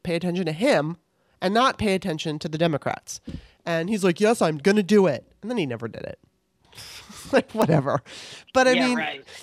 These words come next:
Speaker 1: but it's like, so, I mean, I, I, I don't want anyone to think that I'm like, "Oh my God, Joe Walsh is so awesome." I mean, I,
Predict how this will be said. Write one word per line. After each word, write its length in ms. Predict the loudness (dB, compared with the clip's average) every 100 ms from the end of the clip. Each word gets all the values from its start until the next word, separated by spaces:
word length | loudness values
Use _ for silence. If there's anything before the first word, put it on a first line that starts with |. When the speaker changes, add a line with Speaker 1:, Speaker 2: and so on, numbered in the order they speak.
| -6 0
Speaker 1:
but 100 | 2
it's 220 | 2 2
like, 240 | 2 0
so, 140 | 2 2
I 40 |
mean, 160 | 2 0
I, 160 | 0 0
I, 140 | 0
I 140 | 2 2
don't 200 | 2 2
want 180 | 0
anyone 340 | 2 0 0 0
to 100 | -2
think 280 | -2 -4 -2
that 100 | -4
I'm 140 | -2 -2
like, 180 | -2 2
"Oh 100 | 2
my 120 | 2
God, 220 | 0 0
Joe 160 | 0 0
Walsh 260 | 0 0
is 80 | 0
so 160 | 2 0
awesome." 400 | -2 -4 -4 -4
I 60 |
mean, 160 | -4 -4
I, 180 | -4